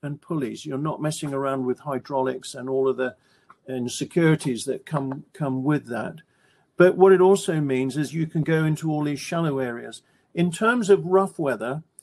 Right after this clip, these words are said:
a, a centerboard is fantastic because what tips boats up is they trip up on the keel. Um, you pull your centerboard up and the boat then doesn't trip up. So,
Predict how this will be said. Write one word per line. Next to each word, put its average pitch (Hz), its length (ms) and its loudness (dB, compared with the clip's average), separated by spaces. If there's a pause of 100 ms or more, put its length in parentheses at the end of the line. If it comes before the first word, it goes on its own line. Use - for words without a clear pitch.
(300)
a, 156 200 0 (180)
a 156 80 -4
centerboard 156 840 0
is 156 260 -4
fantastic 143 840 -8
because 160 360 -4
what 202 280 4
tips - 320 -4
boats 175 420 0
up 123 220 -10
is 135 140 -6
they 147 160 -4
trip - 360 0
up 156 180 -4
on 151 140 -4
the 135 80 -6
keel. 135 460 -2 (580)
Um, 147 260 -2 (100)
you 175 160 -6
pull 202 240 6
your 175 100 4
centerboard 160 680 -2
up 120 380 -6 (380)
and 143 500 -2 (100)
the 143 120 -6
boat 147 320 0
then 143 240 -2
doesn't 143 400 -6
trip - 280 -6
up. 131 240 -4
So, 147 500 0